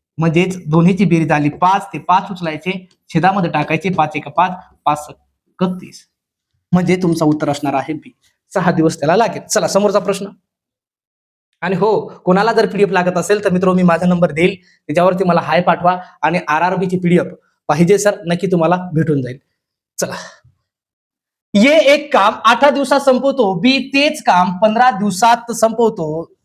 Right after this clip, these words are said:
बी ने दहा दिवस काम केले व तो नंतर काम सोडून गेला, तर एला अर्धवट सोडलेले काम पूर्ण करायला किती दिवस लागेल? अगदी सोप्या पद्धतीत सांगतो, ये आणि बी मांडले. ये किती दिवसात करतो? अठरा दिवसात, पहा, आणि बी तेच काम पंधरा दिवसात करतो,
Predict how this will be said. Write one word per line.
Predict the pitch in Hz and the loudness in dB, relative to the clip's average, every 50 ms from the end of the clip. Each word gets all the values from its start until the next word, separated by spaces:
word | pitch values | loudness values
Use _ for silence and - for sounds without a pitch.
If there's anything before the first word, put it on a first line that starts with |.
| _ _ - | _ _ -14
बी | 151 143 190 226 254 | -4 0 2 2 2
ने | 240 214 208 214 | 2 2 0 0
दहा | 175 160 190 180 208 220 | 0 0 0 2 2 0
दिवस | 190 202 196 196 190 190 | 0 2 0 0 0 0
काम | - 185 185 202 | 0 0 0 0
केले | 208 208 208 196 190 | 0 0 0 2 2
व | 185 180 | 2 2
तो | 180 185 190 | 2 2 2
नंतर | 190 196 208 208 214 190 | 2 2 0 0 -2 -2
काम | 180 175 160 160 | 0 0 -2 -2
सोडून | 156 - 196 214 247 254 | 0 0 2 2 2 0
गेला, | 240 185 170 160 156 151 151 - - _ - | 0 -2 0 0 0 -2 -4 -6 -12 _ -6
तर | 196 | -2
एला | 196 214 233 233 233 226 | 0 2 2 4 2 2
अर्धवट | - 185 196 180 185 226 226 | 2 0 -2 0 -2 -2 -2
सोडलेले | 226 - 185 170 175 175 175 | -2 -4 -4 -2 0 0 0
काम | 170 - 208 208 | 0 0 -2 -2
पूर्ण | 208 - 190 180 165 | -2 -4 -4 -4 -4
करायला | - - 170 165 185 | -2 -2 0 0 0
किती | 185 - - - | -2 -4 -6 -2
दिवस | 180 196 180 180 180 | 2 2 2 2 2
लागेल? | 165 151 151 151 - - - _ | -2 -4 -4 -8 -10 -14 -8 _
अगदी | - 180 180 180 254 | -4 -2 0 0 0
सोप्या | 247 - 214 - 202 | 0 0 2 2 0
पद्धतीत | 180 185 185 156 175 185 185 | 0 0 -4 -4 -6 -6 -6
सांगतो, | 175 - 175 180 - 208 - _ _ _ _ _ - | -6 -6 -6 -6 -8 -12 -18 _ _ _ _ _ 0
ये | 170 180 214 214 214 214 214 214 - _ _ _ _ _ _ _ _ | 2 2 2 2 0 -2 -8 -14 -18 _ _ _ _ _ _ _ _
आणि | - 175 196 196 | -6 -4 -2 -2
बी | 170 180 214 | 0 2 4
मांडले. | 247 226 185 170 156 170 175 180 180 - _ _ _ _ _ _ _ - | 4 4 2 0 -2 -2 -4 -4 -8 -14 _ _ _ _ _ _ _ -2
ये | 165 202 254 | 0 0 2
किती | 254 262 226 247 | 2 0 0 0
दिवसात | 226 220 220 233 208 | 0 0 0 -2 -2
करतो? | - 202 190 185 208 220 - | 0 -2 -2 -2 -2 -4 -2
अठरा | - 175 175 - 214 220 | -2 -2 0 2 0 0
दिवसात, | 196 214 214 214 214 208 208 - - - - _ - | 0 -2 -2 0 0 0 0 -2 -8 -16 -10 _ 0
पहा, | 196 185 - 180 190 - - - _ _ _ | 0 0 0 -2 -4 -6 -8 -14 _ _ _
आणि | - 185 190 196 | -4 -2 -2 -2
बी | 165 220 233 | 0 0 0
तेच | 233 233 240 220 - - | 0 0 0 -2 -2 0
काम | - 180 165 160 - - - - | 0 0 0 0 -2 -8 -4 -4
पंधरा | 202 196 196 196 185 | -2 0 2 0 0
दिवसात | 175 165 - - 180 180 - | 0 -4 -6 -8 -8 -8 -10
करतो, | 147 - - 151 - | -14 -16 -16 -20 -20